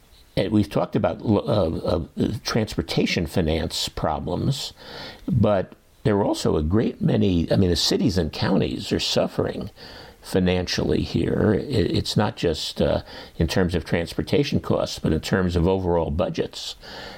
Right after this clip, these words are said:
Uh, and so is, is the legislature going to be met with demands from local governments to help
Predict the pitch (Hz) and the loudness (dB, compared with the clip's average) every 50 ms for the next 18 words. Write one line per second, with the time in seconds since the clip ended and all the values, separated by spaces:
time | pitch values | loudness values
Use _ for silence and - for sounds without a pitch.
0 | - - - 95 92 90 90 - - - 101 98 95 - - 101 92 90 92 92 | -8 -4 -2 0 2 2 0 0 0 2 2 2 2 2 2 2 2 2 2 0
1 | - - - 92 92 - - - 82 92 98 101 101 107 117 110 - 107 104 104 | 0 0 -2 0 2 2 2 4 4 4 4 4 2 2 0 0 0 0 0 0
2 | - 113 101 98 90 90 87 85 90 85 85 92 92 104 - - - - - - | 0 0 2 2 2 2 2 2 4 4 4 4 4 2 0 -4 -16 -20 -20 -20
3 | - - - - - - - 185 - 180 170 175 180 - 98 101 214 185 - - | -18 -18 -18 -14 -4 -2 -2 0 0 0 2 4 4 4 4 4 2 2 0 0
4 | - 104 85 82 87 98 101 - 87 82 80 90 92 101 110 113 113 120 127 - | 0 0 2 4 4 2 2 0 0 2 2 2 2 2 2 2 2 0 0 -2
5 | - - - - 85 78 82 92 95 92 - | -4 -4 -2 0 0 2 4 2 2 0 -2